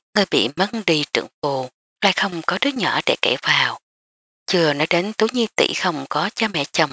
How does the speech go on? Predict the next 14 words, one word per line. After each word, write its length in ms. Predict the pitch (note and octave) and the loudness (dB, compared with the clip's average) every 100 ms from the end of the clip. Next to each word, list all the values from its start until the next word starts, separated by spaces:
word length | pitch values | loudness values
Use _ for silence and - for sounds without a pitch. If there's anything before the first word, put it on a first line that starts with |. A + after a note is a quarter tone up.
| - | -2
để 100 | B2+ | 0
hầu 160 | - D3 | 0 0
hạ, 380 | - B2 - - _ _ _ _ | -2 -4 -8 -12 _ _ _ _
bằng 160 | - D3 | -2 0
không 320 | - E3 C#3+ - - | 0 0 0 -4 -6
thì 100 | D#3+ | -2
cuộc 140 | A#2 - | 0 2
sống 280 | E3+ G3+ B3+ | 0 -2 -2
càng 260 | F#3+ C#3 A#2 | 0 0 0
không 140 | F3 D3+ | -4 -2
dễ 80 | A#2+ - | -4 0
chịu. 240 | - A2 _ _ _ _ _ _ _ _ _ - | -2 -2 _ _ _ _ _ _ _ _ _ -2
Càng 160 | F#3 F3 | -2 0
như 140 | G3+ | -2